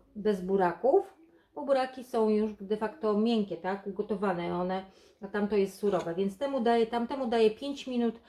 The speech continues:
e, osobnego, e, gotowania, a potem wrzucę buraki.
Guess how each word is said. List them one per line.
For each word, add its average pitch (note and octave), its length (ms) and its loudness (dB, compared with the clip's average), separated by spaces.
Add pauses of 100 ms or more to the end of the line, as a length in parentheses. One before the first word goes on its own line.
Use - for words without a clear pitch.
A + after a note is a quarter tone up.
(260)
e, G3+ 260 2
osobnego, G3 760 0 (280)
e, F3+ 60 2
gotowania, A#3+ 560 0
a G#3 40 2
potem G#3+ 320 2
wrzucę F#3 420 -2 (480)
buraki. F#3 460 -4